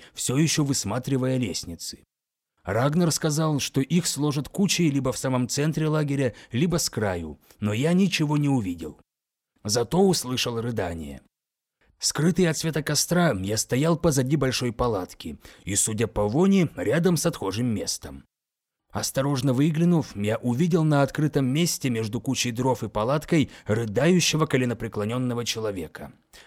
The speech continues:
Он молился и время от времени бил себя в грудь кулаками.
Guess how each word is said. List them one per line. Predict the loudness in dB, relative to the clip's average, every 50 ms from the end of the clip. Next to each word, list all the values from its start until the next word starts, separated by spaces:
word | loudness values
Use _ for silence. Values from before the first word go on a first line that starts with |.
| _ _
Он | 0 2 4 4 4
молился | 4 4 4 4 4 4 2 2 2 0 0
и | 0 0 0
время | -2 0 0 0 2 0 0 -2
от | -2 -4 -4
времени | -2 0 2 2 4 4 4 2 2
бил | 2 2 2 2 2
себя | 0 -2 -2 -2 -2 -2
в | -2
грудь | -4 -4 -4 -4 -6 -6
кулаками. | -8 -6 -4 -4 -4 -6 -8 -8 -8 -10 -12 -16 -18